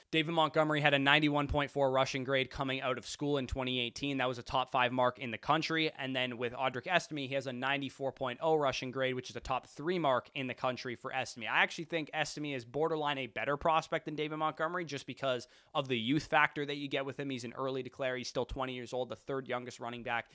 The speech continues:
in this class. So, uh, I love that comparison as well. That would be up there with my favorites. Those are my top ten favorite comparisons among the thirty prospects that are in the draft guide that I've graded and written up so far. Again, if you want to check out our brand new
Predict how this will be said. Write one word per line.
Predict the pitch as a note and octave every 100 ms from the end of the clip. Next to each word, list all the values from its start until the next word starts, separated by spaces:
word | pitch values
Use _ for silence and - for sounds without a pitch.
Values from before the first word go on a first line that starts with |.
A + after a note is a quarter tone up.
| - _ _
in | E3 E3
this | D3
class. | - D3+ C#3 C3
So, | - C#3 B2+
uh, |
I | C3 A#2+
love | C3+ D#3 D3+
that | D3+
comparison | - C#3+ C#3 C3 C3+
as | A#2+ A#2
well. | B2
That | B2 A#2+
would | A#2+
be | B2
up | A#2 -
there | B2
with | A#2+
my | A#2+ A2
favorites. | - C3+ C3 C3 - - - _
Those | D#3 F#3+
are | G3+
my | F#3
top | F#3 F3+ -
ten | D#3+ D#3+ D#3 -
favorite | D#3+ E3+ F#3+
comparisons | F3+ D3+ D3 D3 C#3+ C#3+ C3+ -
among | C#3+ C#3+ D3
the | C3+
thirty | - D#3 F3 D#3
prospects | D#3+ C#3+ - C#3+ -
that | C#3+
are | C3 B2
in | E3 D#3 C#3+ - _ _
the | C#3 D3
draft | C3 C3+ C#3+ C3+
guide | C#3+ C3 C3
that | B2+
I've | B2
graded | A#2 C#3 C#3 C#3
and | C#3 C3+ B2
written | C3+ C3
up | B2 -
so | C3 A#2
far. | C#3+ D3 D3
Again, | C3 A2+
if | G#2
you | C3+
want | B2+ C#3+
to | -
check | D3+ -
out | D#3+ D#3
our | C3
brand | A2+ B2+ D#3 E3
new | D#3 D3 C#3